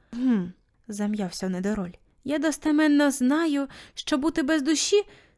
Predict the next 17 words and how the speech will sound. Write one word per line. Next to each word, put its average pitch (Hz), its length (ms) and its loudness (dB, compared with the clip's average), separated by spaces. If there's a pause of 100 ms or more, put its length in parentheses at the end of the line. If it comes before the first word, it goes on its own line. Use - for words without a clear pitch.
це - 160 -6
навіть 277 280 4
гірше, 226 640 0 (220)
ніж 220 180 0
бути 226 300 -2
без 226 200 4
голови». 226 520 0 (400)
Аля 208 300 -2
зрозуміла, 196 680 -2 (380)
що - 260 -8
Недороль 190 380 -2
не 240 160 0
допоможе 185 540 -4
їй 185 220 -6
вибратися 185 540 -8
з 190 60 -8
Недоландії, 185 600 -6